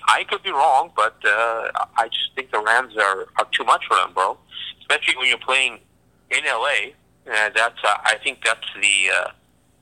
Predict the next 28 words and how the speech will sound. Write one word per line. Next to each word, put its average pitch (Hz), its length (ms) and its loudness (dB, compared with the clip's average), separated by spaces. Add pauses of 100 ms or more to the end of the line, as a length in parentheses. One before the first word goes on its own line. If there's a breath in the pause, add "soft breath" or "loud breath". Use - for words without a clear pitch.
(480)
I - 100 -2
think 131 240 -4
that's 117 260 -2
what, 107 220 -2 (100)
uh, 95 280 -2 (100)
how 110 140 0
would 104 120 -10
I 98 100 -2
put - 200 -10
it? 101 120 -8 (100)
That's 107 200 -4
what 110 280 -6
the, 98 280 -2
uh, 90 200 0 (1500 loud breath)
that's - 160 0
the 117 220 0 (220)
advantage 117 400 0
the 104 80 -2
Rams 107 320 6
have. 110 320 4 (160)
The 110 80 4
Cowboys 151 520 2
are 113 120 2
what, 104 260 0 (340)
three 131 240 -2
and 117 100 -2
five, 113 360 0 (720)
um, 90 520 2